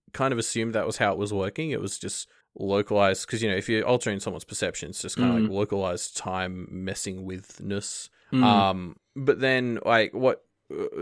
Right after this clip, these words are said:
Speaker 1: the more you think about it, the more you sort of like, "Oh, this changes, like, a lot of things." Uh,
Speaker 2: Yeah.
Speaker 1: and, and we'll get into that,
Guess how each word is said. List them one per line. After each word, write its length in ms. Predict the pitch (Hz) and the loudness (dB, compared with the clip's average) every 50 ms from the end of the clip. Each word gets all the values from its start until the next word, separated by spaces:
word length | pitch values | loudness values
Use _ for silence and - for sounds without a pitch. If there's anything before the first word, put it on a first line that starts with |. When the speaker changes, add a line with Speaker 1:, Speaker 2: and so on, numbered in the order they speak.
| 92 - | -8 -8
Speaker 1:
the 200 | - 131 123 127 | -8 -4 -2 0
more 200 | 127 139 156 151 | 2 6 6 6
you 80 | 131 110 | 6 4
think 260 | - - 123 117 113 | 2 0 -2 0 2
about 240 | 131 113 107 101 98 | 4 4 4 4 4
it, 80 | 95 92 | 2 -2
the 80 | 101 | -2
more 180 | 104 101 101 101 | -2 -2 -2 -2
you 80 | 98 98 | -2 -2
sort 240 | - - 101 95 95 | -4 -4 -4 -4 -4
of 60 | 95 | -2
like, 160 | 90 87 - - - | -4 -4 -4 -6 -12
"Oh, 60 | 120 | -12
this 220 | 98 107 113 - - | -10 -8 -8 -8 -6
changes, 380 | - 127 131 165 170 170 139 | -4 -2 -2 -2 -2 -4 -4
like, 100 | 123 - | -4 -4
a 60 | - | -4
lot 280 | 90 95 90 98 101 95 | -4 -2 0 0 0 0
of 100 | 90 - | 0 -4
things." 500 | - 110 101 90 87 82 - - - - - | -4 -4 -4 -4 -6 -10 -12 -12 -14 -12 -6
Uh, 120 | - - 123 | -2 2 4
Speaker 2:
Yeah. 300 | 123 117 110 107 104 101 - _ _ _ _ _ - | 4 4 4 2 -2 -6 -8 _ _ _ _ _ -6
Speaker 1:
and, 240 | 101 95 90 87 82 | -4 -4 -4 -4 -6
and 120 | - 98 | -6 -4
we'll 100 | 95 98 | -4 -2
get 140 | 95 107 98 92 | -2 -2 -2 -2
into 160 | 90 - - | -4 -6 -4
that, 260 | 87 87 87 - | -4 -4 -4 -6